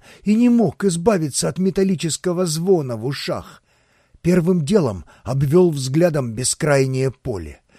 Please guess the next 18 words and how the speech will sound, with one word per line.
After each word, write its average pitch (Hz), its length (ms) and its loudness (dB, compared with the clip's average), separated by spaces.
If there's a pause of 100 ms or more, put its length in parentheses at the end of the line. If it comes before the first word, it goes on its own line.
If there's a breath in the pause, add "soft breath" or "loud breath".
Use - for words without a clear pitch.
(200 loud breath)
Увидел 175 480 2
покосившиеся 151 880 -2
балаганы, 139 840 -2 (360 soft breath)
густые 190 540 0
цепи 190 360 4
солдат, 147 800 -2 (180 soft breath)
медленно 147 580 0
двигавшиеся 143 840 -4
по 147 140 -4
траве. 143 520 -4 (600)
Повсюду, 139 720 -4 (280 soft breath)
почти 165 380 -2
вплотную, 170 840 -2
лежали 127 800 -4
тела. 139 640 -4 (420 soft breath)
Многие 151 520 4
были 147 300 -2
неподвижны, 123 960 -6